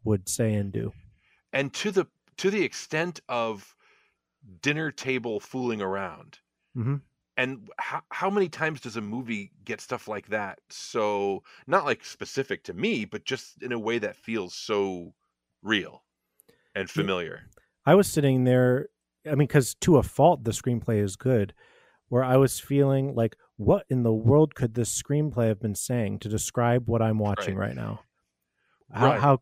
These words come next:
Speaker 1: how could you write this in a way that made sense that you could shoot this?" And I think the answer is you can't. I think the writer needs to be the <laughs> director.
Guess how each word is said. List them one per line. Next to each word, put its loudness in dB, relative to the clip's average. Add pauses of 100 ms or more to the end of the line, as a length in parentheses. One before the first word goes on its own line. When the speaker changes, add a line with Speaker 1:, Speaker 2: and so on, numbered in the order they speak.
(140)
Speaker 1:
how 6
could 2
you 4
write 4 (100)
this 0
in 0
a 4
way 4
that -8
made 0
sense -2
that -8
you -2
could -4
shoot 0
this?" 0
And 0
I 2
think -2
the 4
answer 2
is 2
you -2
can't. -4
I 0
think -4
the -2
writer 4
needs 0
to -10
be -2
the -2
<laughs> 2
director. 2